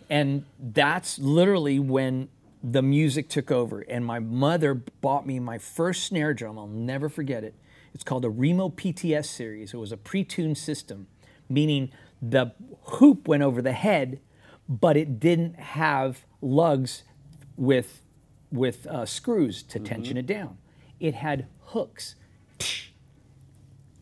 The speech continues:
Speaker 2: It just clicked into place?
Speaker 1: Clicked into place. The worst design ever for a drum set.
Speaker 2: I mean,
Speaker 1: Or
Speaker 2: if,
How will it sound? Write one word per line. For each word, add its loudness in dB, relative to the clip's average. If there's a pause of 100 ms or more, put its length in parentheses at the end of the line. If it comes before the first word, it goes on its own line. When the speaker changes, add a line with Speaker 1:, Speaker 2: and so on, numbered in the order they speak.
(280)
Speaker 2:
It -2
just -8
clicked 0
into 4
place? 4
Speaker 1:
Clicked 2
into 2
place. 0
The 4
worst 2
design 2
ever 0
for -4
a -4
drum -6
set. -12
Speaker 2:
I -8
mean, -4
Speaker 1:
Or 2
Speaker 2:
if, -8